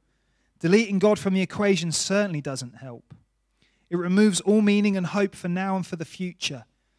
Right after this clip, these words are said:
Hallowing is realizing he is all I've got. He is everything. I can trust him because I'm a child of the best dad that there is,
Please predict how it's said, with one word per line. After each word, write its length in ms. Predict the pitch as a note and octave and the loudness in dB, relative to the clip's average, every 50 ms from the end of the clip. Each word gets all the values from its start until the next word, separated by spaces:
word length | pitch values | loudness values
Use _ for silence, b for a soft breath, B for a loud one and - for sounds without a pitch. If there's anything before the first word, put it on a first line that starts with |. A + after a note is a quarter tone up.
| _ _ _ _ _ _ | _ _ _ _ _ _
Hallowing 460 | - - G3+ G#3 G#3 G3+ G3 G3 F#3+ | -10 -4 0 4 6 6 6 6 4
is 120 | F#3+ D#3 | 2 0
realizing 540 | D#3+ F3+ F#3+ F#3+ F#3 F3 E3 E3 D#3 D#3 D#3+ | 2 2 2 2 2 0 0 -2 0 -2 -2
he 160 | C#3 D#3+ F#3 | -2 0 0
is 140 | F3 D3+ - | 0 0 -2
all 280 | - D#3+ E3+ F3+ F3 D#3+ | -4 -4 -2 0 0 0
I've 220 | D3 C#3 - _ | -2 -4 -8 _
got. 280 | - D#3 C3+ A#2+ - B2 | -6 -6 -6 -6 -8 -14
He 340 | A#2 C#3+ D#3 D3+ D3+ D3 - | -16 -12 -12 -12 -12 -12 -16
is 380 | A2 C#3 C#3 C3+ B2+ - - _ _ _ _ _ | -16 -14 -12 -10 -10 -12 -12 _ _ _ _ _
everything. 640 | A#2+ A#2+ B2 - _ A#2+ G#2+ - - A#2 G2+ G2 G2 _ _ _ _ _ _ _ _ _ _ _ _ _ _ _ _ _ _ _ _ - | -16 -16 -16 -16 _ -20 -20 -20 -20 -20 -20 _ _ _ _ _ _ _ _ _ _ _ _ _ _ _ _ _ _ _ _ _ _ -10
I 100 | E3+ F3+ | -10 -10
can 160 | - - F3+ | -8 -10 -6
trust 480 | E3+ - - - A3 F#3+ - - - A3 | -6 -6 -4 -4 -4 -4 -4 -6 -4 -4
him 160 | G#3+ G#3 G3+ | -4 -4 -4
because 260 | F#3 F#3 - F3+ D#3+ | -6 -4 -2 0 0
I'm 140 | F3+ E3+ E3+ | 0 0 0
a 60 | D#3+ | -2
child 580 | - - - - G3 G3 F#3+ F#3+ F#3+ F#3+ F3+ b b b b b b b - | -4 -4 -6 -6 -6 -8 -4 -4 -4 -4 -6 b b b b b b b -14
of 140 | - C3+ - | -14 -10 -6
the 100 | D3 C3 | -6 -6
best 460 | _ - F#3+ F#3 F#3+ F#3 - - - | _ 0 0 0 2 0 -4 -6 -4
dad 380 | - E3+ E3 D#3+ D#3 D3+ - - - | -6 -6 -6 -6 -8 -10 -12 -14 -10
that 160 | - C#3+ A#2+ | -10 -8 -8
there 180 | C#3 C3+ C3 B2+ | -8 -10 -10 -10
is, 460 | A#2+ A2 G2+ - - - - - - | -12 -16 -16 -12 -10 -10 -8 -10 -12